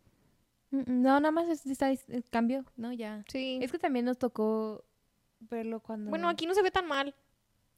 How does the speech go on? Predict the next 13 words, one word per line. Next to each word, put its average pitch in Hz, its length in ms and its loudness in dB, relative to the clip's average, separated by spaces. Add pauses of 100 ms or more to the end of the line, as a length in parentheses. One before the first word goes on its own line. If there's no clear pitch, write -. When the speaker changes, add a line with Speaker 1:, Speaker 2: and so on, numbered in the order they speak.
(760)
Speaker 1:
Ahí 269 120 0
se 285 120 -2
ve 269 60 0
más 269 200 -2
joven, 240 280 -4
¿no? 269 140 -6 (300)
Speaker 2:
Sí. - 160 -10
Speaker 1:
O 247 60 -2
si 254 220 -4
es - 300 -10
reciente. 226 480 -6 (640)
Speaker 2:
Mm, 262 180 -14
sí. 254 380 -12